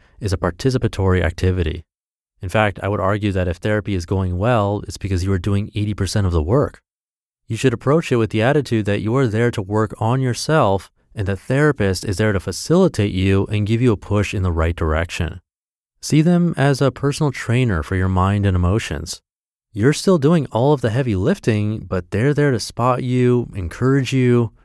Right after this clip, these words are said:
and direct you. If you aren't willing to do the work, then they can't do anything to help you. Number three, switch it up. Therapy is still subject to the law of self-help.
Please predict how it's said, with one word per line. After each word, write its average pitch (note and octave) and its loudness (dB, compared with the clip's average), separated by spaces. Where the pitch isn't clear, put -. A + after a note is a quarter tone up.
and G#2 -4
direct F2+ 0
you. E2 -4
If F2+ -6
you G#2+ 2
aren't C3 2
willing C3+ 2
to A2+ 2
do A#2 2
the G#2 2
work, A2 2
then F#2+ -2
they G#2+ -2
can't C3 -4
do A#2 2
anything A2 0
to F#2 2
help F2+ 2
you. E2 -6
Number F#2 -2
three, B2+ 4
switch - -2
it D#3+ 4
up. C#3 2
Therapy G#2+ 2
is E2+ -2
still D3 2
subject C3 0
to - -2
the G2 0
law F#2+ 2
of F#2+ -4
self-help. F2 -2